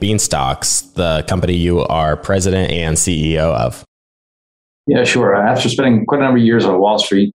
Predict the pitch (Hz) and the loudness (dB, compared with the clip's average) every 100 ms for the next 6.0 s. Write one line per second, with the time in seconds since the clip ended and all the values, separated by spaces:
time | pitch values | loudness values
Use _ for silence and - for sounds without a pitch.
0 | - 95 90 90 90 90 87 85 - 95 | -2 0 2 2 2 2 2 0 0 0
1 | 95 90 92 92 85 80 78 - _ _ | 0 0 0 0 2 2 0 -2 _ _
2 | - 101 92 95 95 90 85 - - - | -4 0 0 2 2 2 2 0 -2 -2
3 | 90 - 98 101 95 85 87 82 - _ | -2 0 2 2 2 0 2 0 -4 _
4 | _ - 92 95 82 92 87 101 - 87 | _ -4 0 2 2 2 2 2 2 2
5 | 104 123 120 107 117 107 113 110 101 - | 4 4 4 4 4 4 4 2 0 -2